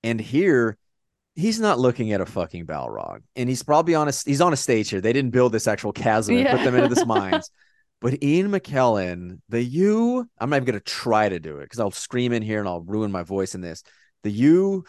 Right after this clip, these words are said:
Speaker 1: shall not pass." And this,
Speaker 2: Oof.
Speaker 1: the cadence of it,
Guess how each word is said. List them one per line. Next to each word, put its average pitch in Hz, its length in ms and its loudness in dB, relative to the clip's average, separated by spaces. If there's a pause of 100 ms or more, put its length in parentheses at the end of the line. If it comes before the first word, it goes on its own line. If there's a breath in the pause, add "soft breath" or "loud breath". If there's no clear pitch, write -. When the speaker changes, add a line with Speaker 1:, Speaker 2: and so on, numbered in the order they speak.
Speaker 1:
shall 147 460 -4
not 147 400 0 (280)
pass." 113 640 -4
And 120 220 -2
this, 120 200 2
Speaker 2:
Oof. 233 480 0
Speaker 1:
the 127 120 2
cadence 208 640 0
of 113 220 4
it, 98 220 0